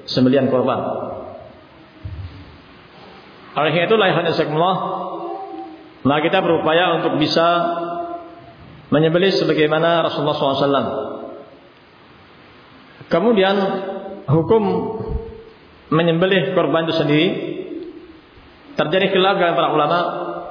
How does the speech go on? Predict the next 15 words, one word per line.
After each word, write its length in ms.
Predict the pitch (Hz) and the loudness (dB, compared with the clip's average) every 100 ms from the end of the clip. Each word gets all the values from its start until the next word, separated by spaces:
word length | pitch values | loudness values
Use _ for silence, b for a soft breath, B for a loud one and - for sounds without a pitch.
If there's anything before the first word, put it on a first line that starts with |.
| - - - - - - - - - - 339 214 | -16 -18 -20 -20 -20 -20 -20 -20 -20 -20 -10 0
Jumhur 320 | 160 185 214 | 2 4 4
ulama 440 | 170 165 180 233 - | 4 2 0 0 0
menyatakan 360 | - 151 160 160 160 - - - - - - - - - - - - - | 0 0 0 -2 -6 -10 -12 -14 -16 -20 -20 -20 -20 -20 -20 -20 -20 -8
adalah 300 | 139 147 165 160 | 0 2 2 2
sunnah 320 | 190 165 160 156 | 0 0 0 0
muakkadah. 480 | 156 151 143 127 - - - - - - - - - - - - | 0 0 2 0 0 -4 -8 -10 -14 -16 -20 -20 -20 -20 -20 -10
Sunnah 440 | - 175 175 165 151 | -2 0 2 2 0
muakkadah. 460 | 135 143 143 160 151 123 - - - - - - - - - - - - - | 0 2 2 2 0 -6 -8 -10 -12 -14 -18 -20 -20 -20 -20 -20 -20 -20 -4
Abu 200 | 143 160 | 0 2
Bakar 180 | 185 180 185 | 2 2 2
Siddiq 400 | 180 170 170 - | 2 4 4 4
wa 160 | 139 | 2
Umar 200 | 170 156 - - - | 2 0 -2 -4 0
ibn 80 | 135 | 0
Khattab 460 | 135 131 165 175 | 0 -2 0 2